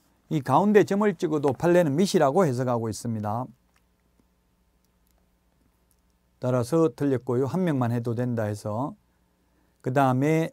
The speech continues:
삼 번. 개업 공인중개사는 중개사물에 대한 확인 설명을, 확인 설명을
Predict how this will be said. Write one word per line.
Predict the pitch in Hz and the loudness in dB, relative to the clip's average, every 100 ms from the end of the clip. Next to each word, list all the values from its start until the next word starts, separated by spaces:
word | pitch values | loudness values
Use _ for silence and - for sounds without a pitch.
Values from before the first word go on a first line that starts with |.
| _ | _
삼 | - 160 160 | -6 -2 2
번. | 147 117 147 - _ _ _ _ _ | 2 2 -2 -10 _ _ _ _ _
개업 | 170 190 196 180 - | 6 8 8 6 0
공인중개사는 | 151 151 156 151 135 151 139 175 123 | 0 0 2 2 2 2 2 2 0
중개사물에 | - 156 165 160 175 160 | -2 -2 0 0 0 0
대한 | 143 131 | 0 0
확인 | 117 170 185 | 0 0 0
설명을, | 160 160 151 131 123 - - | -2 -2 -2 -2 -2 -6 -8
확인 | - 175 180 | -4 -2 0
설명을 | 160 151 135 135 175 123 | -2 -2 0 4 6 4